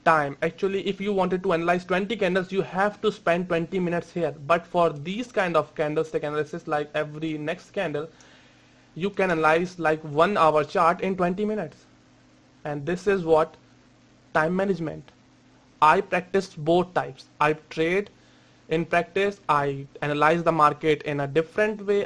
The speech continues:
I use so many techniques to improve my candlestick analysis. I just wanted to improve my candlestick analysis, and the rest will always be covered up. So this is what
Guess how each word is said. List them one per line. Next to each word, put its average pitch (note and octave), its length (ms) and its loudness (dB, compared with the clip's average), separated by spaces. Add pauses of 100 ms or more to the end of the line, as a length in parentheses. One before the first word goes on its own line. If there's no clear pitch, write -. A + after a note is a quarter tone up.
I F3+ 80 4
use G#3+ 340 -4
so G#3+ 160 2
many A3 200 2
techniques F3 420 -2
to G#3 160 -4
improve F#3+ 420 -2
my G#3 220 4
candlestick F3+ 560 0
analysis. C#3 540 -10 (1600)
I F3 80 6
just G#3 180 0
wanted G#3 320 2
to A3 80 0
improve F#3+ 400 0
my F#3+ 160 2
candlestick G3 540 0
analysis, E3+ 480 -2
and D#3 280 -4
the D3+ 300 0
rest F3+ 240 -4
will F#3 220 -4 (180)
always E3+ 600 2
be E3 260 -8 (280)
covered C#3+ 360 4
up. - 240 -8 (840)
So G#3+ 220 4
this G3+ 260 2
is C4 320 -2
what E3+ 380 -2